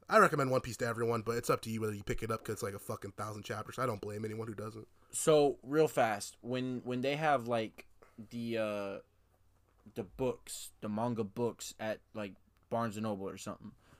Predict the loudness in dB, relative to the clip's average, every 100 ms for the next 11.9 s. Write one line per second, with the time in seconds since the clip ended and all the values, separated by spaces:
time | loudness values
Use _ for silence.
0 | -12 -4 2 4 2 0 0 2 2 2
1 | 0 -4 -4 -2 -2 0 2 4 2 0
2 | 0 2 0 0 0 0 0 0 2 4
3 | 6 6 4 -2 -2 -2 -2 -4 -6 -2
4 | -2 -2 -4 -6 0 0 0 -2 -20 -10
5 | -4 -2 0 2 4 6 4 2 -4 -6
6 | -2 -2 -2 -16 _ -20 _ _ -6 -6
7 | -6 -16 _ _ -8 -4 -4 -4 -4 -4
8 | -4 -4 -6 -4 -6 -4 -6 -6 -8 -8
9 | -12 -16 -20 _ -20 -20 -20 -20 -8 -4
10 | -4 -4 -10 -8 -8 -8 -12 -20 -16 -14
11 | -6 -4 -4 -6 -10 -10 -10 -10